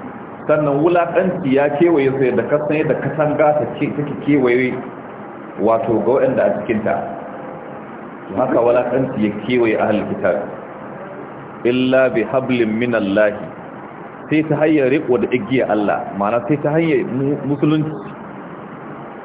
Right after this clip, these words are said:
Illa bi hablin min Allah wa hablin min an-nas. Sai ta hanyar riƙo da igiya daga Allah da kuma igiya daga mutane. Illa idza atasamu bi zimmati Allah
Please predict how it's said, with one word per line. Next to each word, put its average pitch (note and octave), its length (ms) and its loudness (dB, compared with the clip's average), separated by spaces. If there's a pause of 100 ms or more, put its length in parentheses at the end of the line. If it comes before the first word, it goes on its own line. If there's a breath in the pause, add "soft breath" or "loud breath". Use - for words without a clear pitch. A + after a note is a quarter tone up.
(140)
Illa E3+ 320 6
bi D#3+ 80 2
hablin D3+ 480 2
min D#3 160 2
Allah D3+ 400 2 (240)
wa B2 160 2
hablin D3+ 320 2
min A2 160 0
an-nas. G2+ 320 0 (640)
Sai E3 140 4
ta F3 160 4
hanyar D#3+ 240 4
riƙo D#3 240 2
da - 160 2
igiya D#3+ 480 4
daga B2+ 240 2
Allah D#3 320 2
da B2+ 160 2
kuma C3+ 160 0
igiya D#3 320 2
daga A2 160 2
mutane. A2 400 2 (1400)
Illa D3+ 320 4
idza C3+ 320 0
atasamu D#3 400 2
bi D3 160 2
zimmati C#3 480 2
Allah D3 160 4